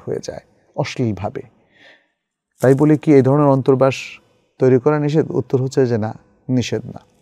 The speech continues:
এটা হলো নারীদের এক ধরনের পোশাক, যেটা সাধারণত ভালো এবং শরীয়তসম্মত কাজে ব্যয় হয়।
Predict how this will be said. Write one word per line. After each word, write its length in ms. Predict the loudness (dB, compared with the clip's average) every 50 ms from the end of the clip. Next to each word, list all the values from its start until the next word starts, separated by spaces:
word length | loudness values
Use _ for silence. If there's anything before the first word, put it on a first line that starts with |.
| _ _ _ _ _ _ _ _ _ _ -2
এটা 160 | 0 2 4 4
হলো 160 | 6 6 6
নারীদের 340 | 6 6 6 6 6 6 6
এক 140 | 6 4
ধরনের 220 | 4 4 4 4 2
পোশাক, 380 | 2 0 -2 0 0 0 -2 -2 _ _ _ _ _ _ -20 -20 -20 _ _ -2
যেটা 280 | 2 2 4 4 2
সাধারণত 640 | 2 2 0 0 2 2 4 2 2 4 2 2 2 0 -2 _ _ _ _ _ _ _ _ _ _ -10 -6
ভালো 400 | 0 2 4 6 6 6 6 6
এবং 320 | 4 4 4 2 0 0
শরীয়তসম্মত 640 | 0 2 4 4 4 4 2 0 -2 0 0 0 0
কাজে 280 | 2 2 2 2 2 4
ব্যয় 180 | 4 4 4
হয়। 160 | 4 2 -2